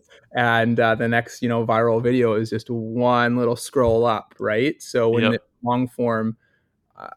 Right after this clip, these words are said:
Speaker 1: you know, people can really understand, uh, what farming is like and get a better picture of it. And that's what I'm really looking forward to. So I'm trying to build up, uh, the, the YouTube subscribers right now.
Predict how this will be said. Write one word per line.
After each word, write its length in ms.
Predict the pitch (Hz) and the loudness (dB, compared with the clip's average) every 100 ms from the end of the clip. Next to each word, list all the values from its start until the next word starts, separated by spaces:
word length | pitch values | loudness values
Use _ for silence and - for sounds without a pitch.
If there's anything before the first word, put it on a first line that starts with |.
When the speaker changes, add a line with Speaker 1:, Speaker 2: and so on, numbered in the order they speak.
| _ | _
Speaker 1:
you 180 | - 160 | -16 -8
know, 180 | 120 110 | -6 -6
people 280 | - 123 120 | -10 -8 -6
can 200 | 117 110 | -4 -2
really 240 | 110 110 | 0 0
understand, 920 | 110 110 110 - 110 107 107 107 107 104 | -2 -4 -6 -6 -4 -2 -4 -6 -6 -4
uh, 320 | 101 101 101 | -4 -4 -6
what 320 | 107 120 - _ | -4 -4 -4 _
farming 360 | - 104 101 95 | -6 -4 -6 -12
is 200 | 95 107 | -12 -10
like 300 | 90 92 110 | -10 -10 -10
and 100 | 110 | -6
get 100 | 107 | -6
a 60 | |
better 460 | 117 107 98 87 - _ _ | -6 -6 -6 -10 -12 _ _
picture 300 | - - - - | -10 -10 -10 -12
of 100 | - | -12
it. 140 | - 123 | -12 -10
And 220 | 107 104 - | -8 -8 -4
that's 300 | 131 131 - | -2 0 0
what 100 | 139 | 0
I'm 120 | 120 | 2
really 220 | 107 107 | 0 -2
looking 360 | 107 107 110 107 | -4 -6 -8 -8
forward 440 | - 101 98 104 | -6 -6 -8 -12
to. 280 | - 101 101 | -12 -10 -10
So 180 | - 110 | -8 -6
I'm 120 | 107 | -6
trying 160 | 107 113 | -4 -4
to 60 | |
build 260 | 107 110 107 | -2 -4 -2
up, 200 | 107 - - | -6 -8 -12
uh, 240 | 95 98 | -8 -8
the, 240 | 107 110 - | -8 -10 -10
the 80 | 107 | -10
YouTube 600 | 101 107 - 101 104 117 - _ _ _ _ _ - | -8 -10 -10 -10 -8 -10 -14 _ _ _ _ _ -12
subscribers 680 | 127 - 110 104 107 - - | -10 -6 -4 -4 -6 -10 -12
right 180 | - | -12
now. 240 | - - | -12 -14